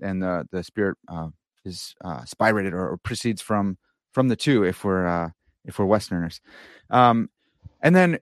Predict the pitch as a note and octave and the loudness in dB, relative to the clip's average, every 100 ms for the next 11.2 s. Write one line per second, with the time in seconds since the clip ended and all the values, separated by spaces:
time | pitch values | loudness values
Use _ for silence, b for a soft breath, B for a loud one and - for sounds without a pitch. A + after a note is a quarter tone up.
0 | - C#3+ F3+ E3+ E3 C#3 D3+ - D3+ C#3 | -4 0 0 2 2 4 4 4 2 4
1 | B2+ C3 B2+ A#2 A#2+ A2+ - - C#3 A2 | 4 2 0 -2 0 -2 -2 -2 0 0
2 | F#2 F#2 - - B2+ B2 A#2+ D3 C3+ B2 | 0 -4 -10 -16 -6 -6 0 4 4 4
3 | D3 D3+ C3 G#2 E3+ F3+ A#2+ A2 - D3+ | 0 0 -2 0 2 4 4 2 -2 -6
4 | C#3 C#3 - C#3 B2+ A#2 B2+ A#2 A2 G#2 | -4 -6 -6 -6 -4 -4 -4 -2 -4 -6
5 | - C#3+ A#2 G#2 G#2 F#2+ - - C3+ A#2 | -2 0 0 0 0 -4 -10 -4 0 0
6 | - A#2 - A#2 G#2 F2 - F2 _ - | 0 -4 -4 -6 -6 -8 -16 -18 _ -12
7 | F2+ G#2 A2 B2+ - A#2+ A2 G2 - G2+ | -6 -4 -2 -4 -2 -2 -2 -2 -2 -2
8 | F#2+ A2 G2+ - G#2+ - - A2 G#2 - | -2 -4 -6 -4 -6 -8 -8 -6 -6 -10
9 | D2+ G#2+ G2+ - F#2 - C#3+ C3+ C3+ B | -8 -6 -6 -8 -12 -4 0 2 0 B
10 | B B - B2+ C3+ B2 C#3 E3 - D3+ | B B -12 -6 -4 -2 0 0 0 -2
11 | C#3 C3 | -2 -4